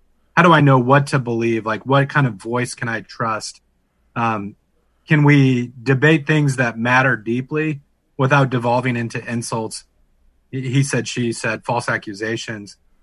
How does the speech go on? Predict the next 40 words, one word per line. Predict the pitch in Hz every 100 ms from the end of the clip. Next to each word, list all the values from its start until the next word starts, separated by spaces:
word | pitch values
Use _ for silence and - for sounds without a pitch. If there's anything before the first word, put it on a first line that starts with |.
| _ _ _ -
And | 139
so | 170
when | 175
I | 196
think | 277
about | 185 147
Iowa | 143 147 139
Catholic | 143 123
Radio | 127 135 135
and | 123
about | 120 127
our | 117
show | - - 139
in | 117
specific, | - 110 - 139 139 117 95 _ _ _ _ -
I | 143
do | 190 202
think, | 196 175 139 - _ _ _ -
you | 151
know, | 135 120 120
we're | 135 151
doing | 143 180 180
something | 143 165 147 143
important, | 110 - 156 175 139 120 -
if | 160 180 - _ _ _ _ _ _ _ _ _ -
n-, | 135 147
for | - 160
nothing | 180 180 143
else, | 147 131 -
like, | 135 -
we're | 139 131
on | 139 160
the | 151 139
air | 139 131 135
and | 131 131
we're | 135
committed | - 139 156 165 143
to | - 143 135 120 - _ _ _ _ _ _
speaking | - 170 156 135
truthfully, | - 151 160 170 160 156 147